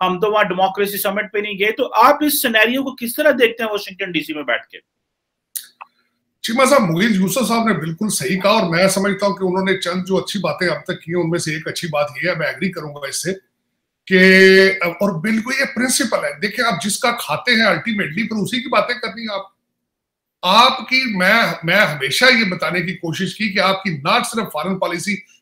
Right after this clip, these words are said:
Speaker 2: आपकी हर policy dollar policy। मकसद ये है कि जहां से पैसा आएगा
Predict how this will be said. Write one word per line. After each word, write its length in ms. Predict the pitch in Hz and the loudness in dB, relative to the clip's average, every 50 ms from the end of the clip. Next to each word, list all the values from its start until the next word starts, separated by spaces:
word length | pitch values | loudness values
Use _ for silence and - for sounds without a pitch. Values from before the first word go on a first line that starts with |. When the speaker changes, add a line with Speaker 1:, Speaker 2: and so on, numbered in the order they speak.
| _ _ 185 | _ _ 4
Speaker 2:
आपकी 300 | 208 240 - 233 247 214 | 4 4 4 4 2 0
हर 240 | 151 - 208 262 254 | 0 2 2 2 2
policy 460 | - - 202 190 190 190 - - 220 | 2 2 2 4 4 2 0 0 -2
dollar 380 | 190 160 143 147 151 175 196 180 | -2 -2 -4 -2 4 6 6 6
policy। 540 | - - 127 - - - - - - _ _ _ _ _ _ _ _ _ _ _ _ _ _ _ | 6 0 -4 -6 -6 -10 -14 -14 -16 _ _ _ _ _ _ _ _ _ _ _ _ _ _ _
मकसद 280 | 180 185 - - 254 220 | -6 -4 0 2 2 2
ये 260 | 202 214 220 220 208 | 4 4 4 6 6
है 100 | 220 202 | 4 4
कि 80 | 214 190 | 2 0
जहां 260 | 160 160 151 196 196 | 0 0 0 0 0
से 80 | 190 190 | 0 -2
पैसा 340 | 190 160 151 165 160 208 | -2 -2 -4 -2 0 2
आएगा 380 | 202 190 190 196 196 208 208 | 2 2 2 2 2 0 0